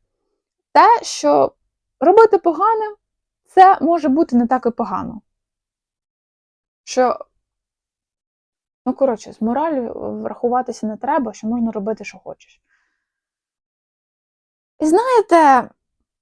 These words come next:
подальші вчинки Доріана Грея мене дивували.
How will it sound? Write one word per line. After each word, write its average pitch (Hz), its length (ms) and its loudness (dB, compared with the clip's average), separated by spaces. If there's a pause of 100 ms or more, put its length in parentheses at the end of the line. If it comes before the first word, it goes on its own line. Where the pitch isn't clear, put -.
(160)
подальші 302 520 4
вчинки 196 480 -4
Доріана 185 420 -6
Грея 403 480 6
мене 269 720 2 (1080)
дивували. 226 680 4